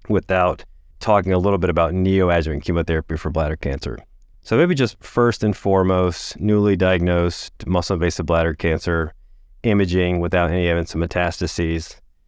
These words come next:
Are you generally fairly pro neoadjuvant chemotherapy? What are some of the barriers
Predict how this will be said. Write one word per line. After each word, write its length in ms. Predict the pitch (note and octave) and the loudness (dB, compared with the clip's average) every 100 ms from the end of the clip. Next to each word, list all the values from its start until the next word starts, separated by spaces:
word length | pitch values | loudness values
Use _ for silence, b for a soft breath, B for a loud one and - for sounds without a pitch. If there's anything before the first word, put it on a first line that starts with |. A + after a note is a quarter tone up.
| _ - | _ 0
Are 80 | |
you 160 | A2 G2+ | 2 2
generally 720 | G2 C#3+ G3 F#3 D3+ C3+ A#2 - _ _ | 2 0 2 2 2 2 0 -6 _ _
fairly 540 | - - B2 B2 A2 G2+ | -8 0 2 4 2 0
pro 600 | - - G#2+ A2+ C3 C#3+ - | -4 2 4 4 2 -2 -6
neoadjuvant 540 | A2+ B2 B2 B2 A#2+ F#2+ | 0 2 4 2 0 -2
chemotherapy? 640 | - B2 A2+ A#2+ A2+ A#2 | 2 2 4 2 4 2
What 140 | A2 F#3 | 2 2
are 80 | G#3+ | 0
some 220 | C#3+ B2 | 2 2
of 40 | |
the 120 | G2+ | 2
barriers 840 | D#2+ F2 F#2 F2+ D#2+ D#2 - - | 0 2 4 4 2 0 -4 -12